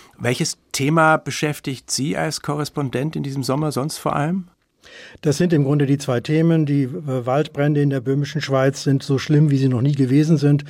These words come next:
Speaker 2: Da sind über tausend Hektar verbrannt und es ist immer noch nicht ganz vorbei. Sie haben das jetzt so weit wie möglich eingedämmt. Das sind jetzt noch ungefähr sechzig, siebzig Hektar, die noch gefährdet sind, wo noch wieder Brände ausbrechen können.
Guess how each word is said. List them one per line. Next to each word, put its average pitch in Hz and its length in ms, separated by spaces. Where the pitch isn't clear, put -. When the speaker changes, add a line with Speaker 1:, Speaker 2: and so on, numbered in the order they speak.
Speaker 2:
Da 143 120
sind 139 160
über 143 180
tausend 135 380
Hektar 147 320
verbrannt 131 480
und 135 140
es 131 120
ist 139 120
immer 151 160
noch 123 120
nicht 127 180
ganz 131 320
vorbei. 127 500
Sie 131 160
haben 135 120
das 123 100
jetzt 131 160
so 127 100
weit 127 180
wie 139 60
möglich 131 380
eingedämmt. 139 560
Das 117 80
sind 139 160
jetzt 131 160
noch 135 80
ungefähr 127 300
sechzig, 139 440
siebzig 147 440
Hektar, 156 400
die 135 240
noch 131 400
gefährdet 143 500
sind, 139 200
wo 135 120
noch 135 220
wieder 131 200
Brände 131 360
ausbrechen 143 600
können. 135 440